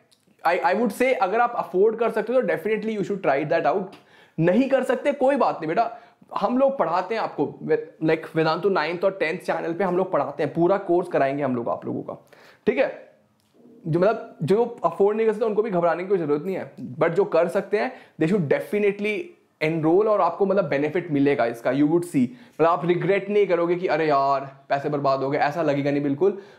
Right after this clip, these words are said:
आपको लगेगा कि अच्छी जगह इन्वेस्ट करा है और आपकी पढ़ाई सफर नहीं हुई है। बेटा बहुत इंपॉर्टेंट है कांस्टेंट स्टडीज मेंटेन करना। जो नीट और जेई की तैयारी करते हैं, क्या वो बच्चे ग्यारहवीं बारहवीं पढ़ना स्टार्ट करते हैं?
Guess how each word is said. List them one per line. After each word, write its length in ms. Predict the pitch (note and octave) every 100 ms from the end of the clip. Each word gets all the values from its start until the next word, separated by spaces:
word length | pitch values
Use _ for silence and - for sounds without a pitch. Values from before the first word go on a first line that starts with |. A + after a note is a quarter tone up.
| -
आपको 220 | D3 F3+
लगेगा 180 | F#3 G#3
कि 140 | F3+
अच्छी 280 | G3+ - G#3
जगह 200 | G#3 G#3
इन्वेस्ट 360 | G3 F#3+ G3 G3
करा 180 | F#3+
है 80 | G#3+
और 120 | -
आपकी 200 | F#3 F#3
पढ़ाई 380 | A#3+ F3 D3+ G3+
सफर 460 | G3+ F3 - G3+ F3+
नहीं 300 | D#3+ D#3 E3+
हुई 200 | D3+ B2
है। 260 | B2+ - _ _ _ _
बेटा 120 | E3+ A3+
बहुत 320 | D#3 F3+ A#3
इंपॉर्टेंट 500 | A3 G3+ F3 G#3 G3+
है 240 | A#3+ B3+ B3+ - _ -
कांस्टेंट 520 | F3 G3 F#3+ A3+ A3+
स्टडीज 400 | - F3 G3+ F#3
मेंटेन 400 | F3 E3+ E3+ F3+
करना। 360 | D#3 C3 A#2 - - -
जो 100 | F3+
नीट 420 | F#3+ F3 F#3+ G#3 G#3+
और 140 | G#3
जेई 300 | D#3 E3+ F#3+
की 380 | G3+ A3 G#3 -
तैयारी 340 | E3+ E3 F3
करते 300 | G3 E3 E3
हैं, 240 | D#3 - - - - _
क्या 100 | F#3+
वो 100 | F#3
बच्चे 280 | G#3 G3+ G#3
ग्यारहवीं 320 | F3+ D3 E3+
बारहवीं 240 | G#3+ G#3+ G#3+
पढ़ना 180 | G#3 G3+
स्टार्ट 220 | G3 F3+
करते 260 | D#3 B2+
हैं? 160 | C3 -